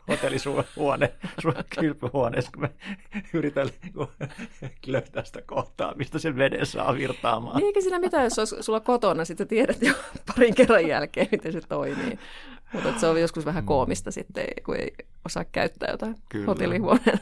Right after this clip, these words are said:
Speaker 2: <laughs>
Speaker 1: Kyllä.
Speaker 2: laitteita tai hanoja.
Speaker 1: Mm. Puoli ja toisin on asioita, joita haluaisi kotiin, ja sitten semmoisia, mitä ei haluaisi missään tapauksessa.
Speaker 2: Niin.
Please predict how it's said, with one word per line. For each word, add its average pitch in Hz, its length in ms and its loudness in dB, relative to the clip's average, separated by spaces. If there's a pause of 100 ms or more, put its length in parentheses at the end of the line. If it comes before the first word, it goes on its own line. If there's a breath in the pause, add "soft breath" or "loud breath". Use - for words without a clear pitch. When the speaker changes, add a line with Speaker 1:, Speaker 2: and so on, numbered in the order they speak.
Speaker 2:
<laughs> 202 120 0 (580 loud breath)
Speaker 1:
Kyllä. - 160 0
Speaker 2:
laitteita 185 500 -2
tai 196 180 -4
hanoja. 196 360 -2
Speaker 1:
Mm. 208 100 -4 (2000 soft breath)
Puoli 101 240 2
ja 113 80 0
toisin 123 340 0
on 113 80 0
asioita, 107 320 -2
joita 98 160 -4
haluaisi 107 400 0
kotiin, 98 240 -4
ja 87 60 -2
sitten - 120 -10
semmoisia, 95 280 -4
mitä 92 240 -4
ei - 80 -4
haluaisi - 520 -6
missään - 360 -8
tapauksessa. - 600 -14 (100)
Speaker 2:
Niin. 165 320 -4